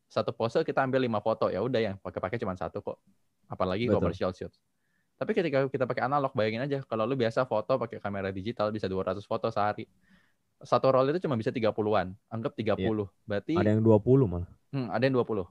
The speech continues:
Speaker 1: Anggaplah
Speaker 2: Lebih parah
Speaker 1: tiga puluh.
Speaker 2: lagi.
Speaker 1: Berarti se-, eh, kalau lo mau mencapai dua ratus, lo butuh enam roll. Hanya untuk dapetin dua ratus foto yang nanti
Speaker 2: Iya.
Speaker 1: dipilih, belum tentu semuanya jadi.
Speaker 2: Betul.
Speaker 1: Jadi ketika lo main analog, itu tuh lo,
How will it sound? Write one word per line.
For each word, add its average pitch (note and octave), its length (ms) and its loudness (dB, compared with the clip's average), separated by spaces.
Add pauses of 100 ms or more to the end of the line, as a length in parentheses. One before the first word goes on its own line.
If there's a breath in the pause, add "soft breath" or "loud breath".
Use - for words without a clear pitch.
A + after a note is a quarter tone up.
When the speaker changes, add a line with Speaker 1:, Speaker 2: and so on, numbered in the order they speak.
(120)
Speaker 1:
Anggaplah A#2+ 320 2
Speaker 2:
Lebih F#3+ 60 0
parah - 80 4
Speaker 1:
tiga G2 140 4
puluh. A2+ 240 2
Speaker 2:
lagi. F#2+ 60 -2
Speaker 1:
Berarti G2+ 220 -2
se-, - 240 -6 (160)
eh, G#2 180 -4
kalau G#2 200 0
lo A#2 100 0
mau C#3+ 160 0
mencapai G#2 400 -2
dua G2 240 -2
ratus, A#2 320 -4
lo B2+ 100 0
butuh A2 340 -2
enam G#2+ 220 -4
roll. G#2 300 0 (1200)
Hanya A2+ 220 -4
untuk B2 340 0 (160)
dapetin G2+ 420 -2
dua G#2 180 2
ratus G2+ 200 -2
foto G2 240 0
yang B2 120 2
nanti G#2+ 200 -4
Speaker 2:
Iya. A2+ 100 4
Speaker 1:
dipilih, A2 320 0
belum G#2 240 -4
tentu G#2 220 -4
semuanya G#2 380 -4
jadi. G2 340 -4 (580)
Speaker 2:
Betul. A2 300 -2 (760)
Speaker 1:
Jadi C3+ 180 -6
ketika B2+ 300 -4
lo A#2 320 0
main A#2 220 -2
analog, A#2+ 460 -2
itu B2+ 160 -6
tuh F3 180 0
lo, E3 200 -2